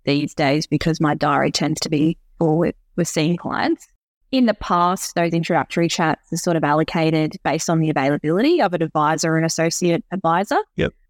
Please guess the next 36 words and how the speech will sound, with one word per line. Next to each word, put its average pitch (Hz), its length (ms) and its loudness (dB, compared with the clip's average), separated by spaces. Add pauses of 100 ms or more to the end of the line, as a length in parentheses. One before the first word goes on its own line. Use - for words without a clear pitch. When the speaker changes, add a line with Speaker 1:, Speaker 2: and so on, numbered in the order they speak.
Speaker 1:
Um, 165 240 -2 (120)
at 240 200 -4
times 185 600 0
where, 170 560 0
you 175 80 -2
know, 165 80 0
we 175 80 2
think 185 220 0
it's - 120 -4
gonna 175 140 4
be 165 100 4
better 160 240 0
suited 165 540 0
for 160 160 2
a, 151 60 -2 (160)
a 180 40 -2
client 160 360 -2
to - 80 -8
be 160 140 0
in 160 100 0
front 160 200 0
of 156 80 -2
a 160 60 0
particular 160 500 -6
associate 240 560 -2
or 180 80 -2
a 156 60 -2
particular 160 420 -2
advisor, 160 580 0 (140)
we 170 100 2
will 160 300 0 (120)
adjust - 600 -4 (140)
who 190 100 0
they're 170 140 2
meeting 165 300 2
with. 294 160 2